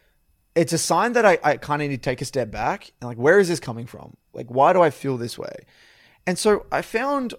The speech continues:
over the past month or two, whenever I do a review with Yasuo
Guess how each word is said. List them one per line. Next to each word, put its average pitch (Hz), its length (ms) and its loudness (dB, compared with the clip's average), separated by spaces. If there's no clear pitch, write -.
over 156 200 2
the 143 100 -4
past 127 680 -2
month 107 680 -10
or 123 120 -12
two, - 380 -12
whenever 220 320 2
I 254 80 6
do 170 140 2
a 160 80 4
review 123 360 0
with 117 340 -10
Yasuo 123 720 -2